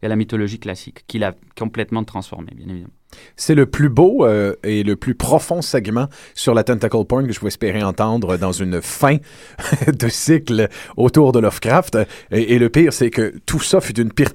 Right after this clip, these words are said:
Speaker 2: pertinence inouïe. Et il faut s'y pencher à cette, sur cette question, euh, élusive et glissante de la tentacle porn. C'est officiellement,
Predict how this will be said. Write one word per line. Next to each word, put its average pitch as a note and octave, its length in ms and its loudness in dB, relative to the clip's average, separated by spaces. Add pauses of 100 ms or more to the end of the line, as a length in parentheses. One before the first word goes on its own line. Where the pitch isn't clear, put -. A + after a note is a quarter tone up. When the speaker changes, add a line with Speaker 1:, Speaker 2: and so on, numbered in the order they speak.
(160)
Speaker 2:
pertinence C3 640 0
inouïe. B2+ 400 0 (320)
Et A#2+ 120 -2
il A#2 160 -2
faut G#3 120 -2
s'y - 160 -8
pencher F3 380 0
à A2+ 40 -2
cette, - 240 -6
sur - 200 -6
cette - 160 -6
question, B2+ 420 0
euh, G2 180 0
élusive G#2 760 0
et G#2+ 180 0
glissante A2 520 -2 (380)
de G2+ 360 0
la G2 200 2
tentacle F#2+ 400 -2
porn. F2 320 -4 (380)
C'est - 400 2
officiellement, B2+ 920 4